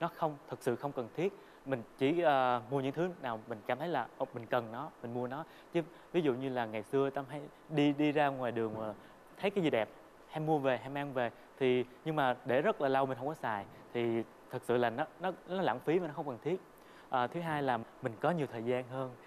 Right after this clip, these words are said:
cho những cái công việc mà, à, ngày xưa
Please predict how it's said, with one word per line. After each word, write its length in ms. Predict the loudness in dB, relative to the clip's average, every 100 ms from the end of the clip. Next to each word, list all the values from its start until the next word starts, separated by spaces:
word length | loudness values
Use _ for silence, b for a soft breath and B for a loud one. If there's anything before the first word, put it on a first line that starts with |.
| B 0
cho 160 | 0
những 360 | 0 -2 -4 -6 -10 -2
cái 100 | 0
công 220 | 2 2
việc 180 | 0 0 -4
mà, 320 | -2 0 -2 -8 B B
à, 560 | 0 2 4 4 2 -2 -6 -20 -20 -6
ngày 120 | -4
xưa 260 | 2 4